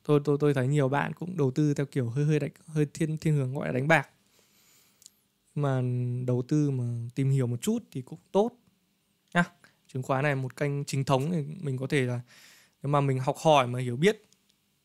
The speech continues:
nhiều hơn ấy, thì hoàn toàn có thể một công, kênh kiếm thêm đấy.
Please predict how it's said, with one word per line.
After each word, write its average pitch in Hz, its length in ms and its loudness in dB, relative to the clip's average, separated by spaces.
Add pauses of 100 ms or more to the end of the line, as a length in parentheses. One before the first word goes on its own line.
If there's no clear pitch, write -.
nhiều 135 220 4
hơn 175 260 6
ấy, 180 100 -2 (180)
thì 131 300 -10
hoàn 131 200 -4
toàn 131 240 0
có 131 140 -4
thể 151 140 -2
một 135 180 -6
công, 156 220 -4
kênh 156 300 0
kiếm 135 180 -4
thêm 170 260 2
đấy. 160 100 -8